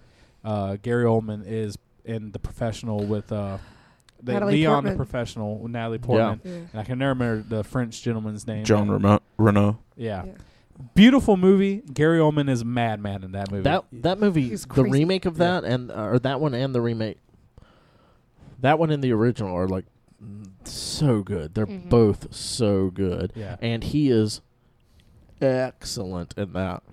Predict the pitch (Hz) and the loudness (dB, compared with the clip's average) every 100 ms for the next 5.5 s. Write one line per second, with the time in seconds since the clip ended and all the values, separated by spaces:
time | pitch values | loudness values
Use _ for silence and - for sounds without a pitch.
0 | - _ - 147 175 190 190 185 _ - | -20 _ -8 -2 -2 -2 -6 -8 _ -20
1 | - - 139 - - 139 139 135 131 123 | -20 -4 -2 -2 -2 0 0 -2 -2 -6
2 | - _ _ - 120 107 117 127 135 123 | -12 _ _ -6 -6 -4 -2 -2 0 0
3 | 117 117 110 107 104 104 - - - 147 | -2 -2 -6 -6 -6 -10 -14 -12 -6 -4
4 | 151 139 - - 135 123 113 - 131 117 | -4 -6 -8 -2 0 0 0 -2 0 0
5 | - 147 135 135 | 2 4 6 6